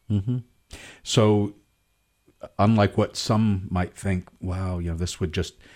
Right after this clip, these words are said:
raised in the church, you probably just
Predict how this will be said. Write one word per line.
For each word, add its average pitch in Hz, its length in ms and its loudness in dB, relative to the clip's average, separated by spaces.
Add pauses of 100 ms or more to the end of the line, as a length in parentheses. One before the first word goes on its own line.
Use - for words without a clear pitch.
(320)
raised 113 600 2
in 95 80 0
the 90 80 0
church, 95 400 -6
you 101 80 -8
probably 101 320 -12
just 104 220 -14